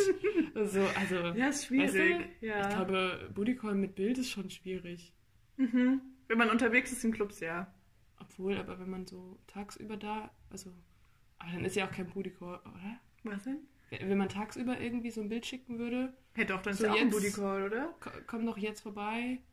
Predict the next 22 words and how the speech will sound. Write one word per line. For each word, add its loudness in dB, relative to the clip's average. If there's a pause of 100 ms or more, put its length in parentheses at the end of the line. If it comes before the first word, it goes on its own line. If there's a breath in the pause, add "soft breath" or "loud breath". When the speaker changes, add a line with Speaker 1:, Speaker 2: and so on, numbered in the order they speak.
(120)
Speaker 1:
Ja, 0
ist -12
ja 4
nicht 4
an 4
eine 2
Uhrzeit 2
geknüpft, -8
finde -6
ich. -6
Es -2
passiert 4
zwar 0
immer 6
abends 2
und -2
besoffen, 0
aber 4 (360 loud breath)
theoretisch 2
kannst 0
du 0
den -2